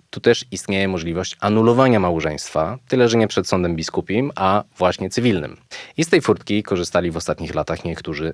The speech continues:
miejscowi celebryci. Ale dla większości ich rodaków to jest jednak droga niemal nie do pokonania. Filipińskie sądy są przeciążone ilością pracy, więc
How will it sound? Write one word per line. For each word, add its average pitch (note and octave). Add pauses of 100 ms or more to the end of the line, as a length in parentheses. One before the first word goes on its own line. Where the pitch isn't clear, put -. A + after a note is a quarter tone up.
miejscowi D#2 (100)
celebryci. G2 (1080)
Ale A2+
dla A#2+
większości C#3
ich A#2+
rodaków F#2+ (560)
to -
jest G2+
jednak F2
droga F2 (200)
niemal G2+
nie F#2+
do E2+
pokonania. C#2+ (840)
Filipińskie D3+
sądy E2
są - (160)
przeciążone A2+
ilością F#2+
pracy, - (160)
więc G2